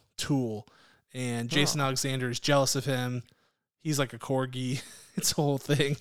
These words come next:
Speaker 1: Terrible movie. Terrible movie.
Speaker 2: Oh,
Speaker 1: That's
Speaker 2: no.
Speaker 1: all of that is to say, I'm excited to see him in what is presumably not a terrible movie. But listen, Kirk, I'm, I might be out on the Russo brothers right now.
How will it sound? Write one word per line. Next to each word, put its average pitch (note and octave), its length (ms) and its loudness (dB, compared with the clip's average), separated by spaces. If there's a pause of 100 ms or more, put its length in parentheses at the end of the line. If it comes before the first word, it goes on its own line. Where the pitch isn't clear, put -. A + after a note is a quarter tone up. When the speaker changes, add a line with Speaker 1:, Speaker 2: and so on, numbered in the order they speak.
(340)
Speaker 1:
Terrible G#3+ 480 10
movie. D3+ 340 6
Terrible C#3+ 400 2
movie. A#2 300 -2
Speaker 2:
Oh, - 20 -4
Speaker 1:
That's C#3+ 400 2
Speaker 2:
no. F#2 160 -4 (680)
Speaker 1:
all A3 200 10
of G#3+ 80 6
that F#3+ 160 8
is F3+ 140 6
to E3 100 0
say, D#3 300 6
I'm D3+ 140 8
excited E3 360 6
to D3 80 -2
see D#3 200 0
him D3+ 200 2
in C3+ 240 -2 (300)
what D3+ 180 2
is C#3+ 100 2
presumably D3 760 2 (300)
not D3 280 6
a G3+ 40 6
terrible A3 340 6
movie. A#3 400 4 (380)
But A3 120 6
listen, B3+ 260 6
Kirk, G3 300 4 (1500)
I'm, G3+ 280 0 (100)
I E3+ 160 -4
might A3 240 4
be G3 160 4
out D3+ 140 6
on C#3+ 100 0
the C3+ 80 -2
Russo C3 300 -2
brothers A2 400 -8
right G#2 160 -8
now. G#2 260 -14